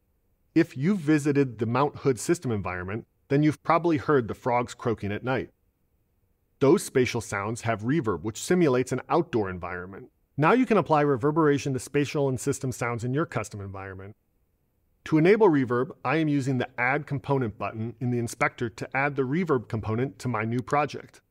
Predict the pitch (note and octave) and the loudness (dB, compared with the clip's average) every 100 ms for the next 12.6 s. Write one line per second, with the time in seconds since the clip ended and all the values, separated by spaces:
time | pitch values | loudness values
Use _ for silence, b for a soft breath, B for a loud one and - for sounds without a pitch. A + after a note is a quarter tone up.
0 | _ _ _ _ _ _ _ _ _ _ | _ _ _ _ _ _ _ _ _ _
1 | _ _ _ _ _ _ _ _ _ _ | _ _ _ _ _ _ _ _ _ _
2 | _ - F3+ A#3 - C#3+ B2+ A#2+ A2 A2+ | _ 2 4 4 2 2 2 2 -2 -4
3 | G#2 - G2 A2 G#2+ G#2 - A#2 B2+ - | -4 -6 -6 -4 -4 -4 -2 -2 -2 -6
4 | - A#2+ A2+ A#2+ C#3 B2+ - F#3+ - B2+ | -12 -6 -2 0 2 0 0 -4 -2 -4
5 | - C3+ - F#2+ F#2 - - D3+ - - | -2 -6 -4 -8 -8 -10 -2 0 0 -8
6 | - _ _ _ _ _ _ _ _ A2+ | -18 _ _ _ _ _ _ _ _ -10
7 | - A3+ A3 D#3+ D3+ - B2 A2+ - - | -2 -2 2 2 2 -4 -2 -2 -4 0
8 | D#3+ E3 E3 D#3+ - A#2 - G2+ - C3+ | 4 4 4 0 0 -2 -2 -10 -6 -2
9 | D#3+ - B2+ A#2+ A2+ A#2 G#2+ A2+ - - | -2 -2 -2 0 -2 -4 -2 -4 -2 0
10 | C#3+ B2+ - B2 A2 C#3 D#3+ A#2 F#2 - | 2 2 -2 -6 -2 -2 0 -2 -2 -6
11 | F2+ F#2+ A#2 - C3 - B2 B2+ D3 B2+ | -8 -6 -8 -6 -6 -4 -2 0 0 0
12 | B2+ C#3 A2 G#2+ C3 | 0 0 0 -2 -4